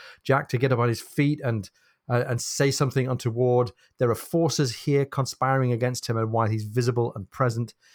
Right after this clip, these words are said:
he's vulnerable, maybe even to the same kind of scam that Ray and Ledward pulled in the stock exchange fraud." Even if Melville, the First Lord, stays in post, if Jack does anything else, then Melville's hands are gonna be really more and more tied about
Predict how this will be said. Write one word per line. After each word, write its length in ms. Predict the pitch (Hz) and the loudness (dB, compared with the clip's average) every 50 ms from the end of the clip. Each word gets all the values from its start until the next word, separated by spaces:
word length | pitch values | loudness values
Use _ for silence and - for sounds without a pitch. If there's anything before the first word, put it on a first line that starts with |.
| _ _ | _ _
he's 160 | - 123 113 98 | -4 -4 -4 -4
vulnerable, 520 | 101 98 110 127 131 127 123 107 110 113 | -4 0 2 2 4 4 2 2 2 2
maybe 220 | 117 131 131 127 | 2 2 2 2
even 300 | 120 131 135 123 131 131 | 0 0 0 0 0 -2
to 80 | - 110 | -2 -4
the 80 | 113 101 | -6 -4
same 220 | - 127 123 117 | -2 0 -2 0
kind 180 | - 120 117 107 | 0 -2 -2 -2
of 60 | - | -4
scam 400 | - - 143 120 110 101 95 - _ - _ - | -4 -2 0 0 0 -2 -4 -8 _ -20 _ -10
that 100 | - - | -8 -4
Ray 260 | 139 120 117 123 120 | -2 0 0 0 0
and 100 | 107 107 | 0 0
Ledward 280 | 117 117 104 104 - - | 0 -2 -2 -4 -8 -4
pulled 300 | - 117 107 107 - _ _ _ _ - | -4 -2 -2 -4 -6 _ _ _ _ -8
in 100 | 120 107 | -8 -6
the 60 | 107 | -6
stock 240 | 98 - 175 160 - | -6 -8 -8 -8 -8
exchange 400 | - - - - 92 90 90 - | -14 -14 -12 -12 -10 -10 -10 -12
fraud." 300 | - - 104 95 92 - _ _ _ _ _ _ _ _ _ _ _ _ _ _ - | -12 -10 -8 -8 -8 -12 _ _ _ _ _ _ _ _ _ _ _ _ _ _ -4
Even 360 | - 170 208 214 202 214 180 - | -2 0 0 2 0 0 0 0
if 160 | 175 147 - | 0 -2 0
Melville, 420 | 131 135 165 185 160 123 120 113 110 | 0 2 2 2 4 4 2 2 2
the 80 | 107 | -2
First 340 | - - 143 139 135 - - | -2 0 0 0 0 0 0
Lord, 180 | 135 135 127 - | 0 0 0 0
stays 280 | - - 131 127 117 | -2 -2 0 0 0
in 140 | 113 110 104 | 0 -2 -4
post, 640 | - - - 156 135 110 113 120 - - - - _ _ _ _ _ _ _ _ _ _ _ _ _ _ _ _ _ _ _ _ _ _ _ _ _ _ _ _ _ _ _ - | -6 -4 -2 0 2 2 0 -2 -4 -8 -14 -16 _ _ _ _ _ _ _ _ _ _ _ _ _ _ _ _ _ _ _ _ _ _ _ _ _ _ _ _ _ _ _ -6
if 120 | 156 123 - | -6 -6 -2
Jack 300 | - 180 180 180 139 104 | -2 -2 -2 -2 0 2
does 180 | 139 139 123 | 2 4 4
anything 380 | 156 156 151 156 131 135 127 143 | 4 4 4 4 2 2 4 4
else, 200 | 139 120 107 - | 4 2 2 0
then 160 | 123 113 117 | 0 0 2
Melville's 320 | 127 147 147 127 123 104 | 2 2 4 4 2 0
hands 320 | 92 139 156 147 139 123 107 | 0 0 2 2 2 2 0
are 60 | 110 | 0
gonna 160 | 101 123 117 | 0 0 0
be 200 | 101 104 104 131 - | 0 -2 -4 -4 -4
really 440 | 160 117 117 143 165 160 131 113 110 | -4 -2 0 2 2 2 2 2 2
more 200 | 120 135 143 135 | 2 4 4 4
and 80 | 123 | 4
more 140 | 120 117 113 | 4 2 2
tied 440 | 113 - - 139 127 117 104 98 - | 2 0 -2 0 2 2 2 0 -2
about 360 | - 110 107 98 98 104 - | -2 -2 0 0 -2 -2 -6